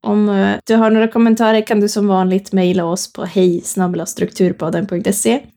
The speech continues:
eller skriva i vår Facebookgrupp Strukturpodden. Och stort tack till Marvin som klipper ihop det här och som också har gjort, eh,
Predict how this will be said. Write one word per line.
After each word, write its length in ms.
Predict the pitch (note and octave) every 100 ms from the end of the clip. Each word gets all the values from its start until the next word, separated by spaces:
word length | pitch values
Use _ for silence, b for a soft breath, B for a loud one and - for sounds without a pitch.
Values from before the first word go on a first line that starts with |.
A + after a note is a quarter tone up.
| _
eller 240 | - G#3 G3+
skriva 380 | - G3 F3 E3
i 60 |
vår 220 | D#3+ D3 -
Facebookgrupp 1000 | - F3 - - - _ - - - - -
Strukturpodden. 1080 | - - - - - A#3 - - - - A3+ _ _ _ _ -
Och 100 | G3+
stort 360 | - A3+ G#3+
tack 260 | A3 G3+ -
till 140 | F#3+
Marvin 600 | F#3 F3+ F3 E3+ E3 E3 - _
som 400 | - - E3 E3 - -
klipper 480 | - - F#3 - F#3
ihop 380 | F#3+ G3+ F#3+ -
det 80 | -
här 420 | F#3+ F3+ E3+ F#3 G3+ b b b b
och 260 | - E3+ -
som 300 | - E3+ F3
också 320 | F3 - -
har 180 | F3 E3+
gjort, 640 | E3 D#3 - _ _ -
eh, 100 | -